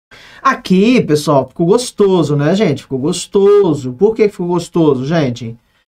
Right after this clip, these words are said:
Porque gestão de custo, você já sabe que o total é noventa. Se você somar toda essa região que o professor destacou agora, né, gente, de preto, tem que dar noventa. Ó,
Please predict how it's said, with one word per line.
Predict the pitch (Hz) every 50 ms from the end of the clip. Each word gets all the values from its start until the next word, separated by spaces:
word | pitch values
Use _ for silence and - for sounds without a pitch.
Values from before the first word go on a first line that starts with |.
| _ _ -
Porque | 226 226 233 - 233 185 156 - - - _ _ _ - _ _
gestão | - 139 196 220 220 226 - - _ - 247 285 311 311 262
de | 185 180 156
custo, | - - _ - 196 226 254 269 247 202 - - - - _ - 147 143 135 135
você | 139 - - 190 196
já | 185 226 214
sabe | - - 202 196 190
que | -
o | 226 226
total | 247 233 226 226 202 185 190
é | 196
noventa. | 196 220 254 233 160 160 175 190 196 190 180 156 139 - 139 123 117 110 101 98 _ _ _ _ _ _ _ _ _ _ _ _ _ -
Se | 196
você | 247 262 - 277
somar | - - 277 254 220 214 202 190 - - _
toda | 220 220 254 285 294 277 262
essa | 220 - 233
região | 202 208 208 202 170 185 175 165 160 156 156
que | 151 151
o | 151
professor | 156 151 185 180
destacou | - - - 170 151 151 - - 170 170
agora, | 156 147 131 143 147 147 147 143 139 131 120 120
né, | 131 151 175 190
gente, | 147 143 127 120 - -
de | 120 135
preto, | - - - 160 190 202 208 - - - 143 135 131 _ - - - _ _
tem | - 202 202
que | 208 196
dar | 196 190
noventa. | 190 208 240 240 226 208 190 175 156 147 135 117 117 - - -
Ó, | - 190 170 143 - -